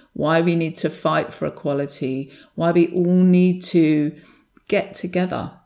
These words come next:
you know, collectively, straight, cisgendered, gay, bi, queer, trans, non-binary, gender fluid, you know, all of us,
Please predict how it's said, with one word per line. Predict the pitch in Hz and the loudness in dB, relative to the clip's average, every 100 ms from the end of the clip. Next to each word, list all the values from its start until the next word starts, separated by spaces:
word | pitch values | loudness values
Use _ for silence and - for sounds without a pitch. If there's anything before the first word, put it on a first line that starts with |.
| _ | _
you | 175 | 0
know, | 175 185 196 208 208 | 2 4 2 0 -4
collectively, | - 180 180 - - 180 180 139 127 131 - _ _ _ _ - - - | -4 -2 -2 -4 -4 -4 -2 -2 -2 -4 -10 _ _ _ _ -20 -20 -20
straight, | - - 196 175 143 | -16 -2 2 2 0
cisgendered, | - 180 180 - 190 185 185 175 156 139 147 185 233 277 294 269 _ - | -4 -4 -4 0 0 2 2 2 0 0 -2 -4 -4 -4 -6 -10 _ 2
gay, | 185 180 165 | 4 6 4
bi, | 160 175 175 175 | 2 2 2 2
queer, | 160 - 196 185 170 139 | 0 -2 2 4 6 4
trans, | 143 - - 180 185 170 160 151 | -2 -6 -4 0 2 2 0 -2
non-binary, | 175 170 180 180 185 175 160 151 139 139 170 | 0 0 2 2 4 2 2 2 0 -2 -6
gender | - 196 180 | -2 0 0
fluid, | 180 175 175 180 160 143 143 - - - - | -2 2 4 6 6 2 -4 -12 -20 -20 -8
you | |
know, | 190 175 - | -4 -4 -4
all | - 208 196 | 4 6 8
of | 175 | 6
us, | 143 135 - - - | 2 -2 -12 -18 -18